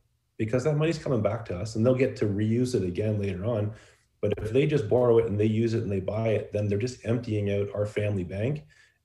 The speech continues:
and there's no understanding of really what I've been trying to set up for them. But it really is, I'm hoping, going to set up their future so that they can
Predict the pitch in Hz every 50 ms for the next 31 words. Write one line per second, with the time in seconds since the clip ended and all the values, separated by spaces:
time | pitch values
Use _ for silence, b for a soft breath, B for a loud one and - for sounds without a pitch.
0 | _ - 107 107 110 107 104 110 113 120 120 117 107 110 110 107 104 104 - -
1 | 107 107 110 110 110 95 92 90 90 95 104 117 117 110 98 90 95 98 95 -
2 | 95 101 101 101 - 101 98 95 - 101 98 98 98 98 90 - - 98 92 90
3 | 90 92 - - - - - 95 98 90 92 98 101 - b b b b b b
4 | b b - 107 110 107 110 120 135 156 156 160 - - 107 113 117 123 127 123
5 | - - - _ _ - 101 95 90 - - 139 170 - - 92 90 90 90 101
6 | 101 101 101 101 - 113 107 110 107 - 104 95 95 - - 113 110 110 - -
7 | 92 98 107 110 B B B B B B B B - - 113 107 107 107 107 101
8 | 98 110 113 113 110 - - 113 107 107 107 107 107 107 107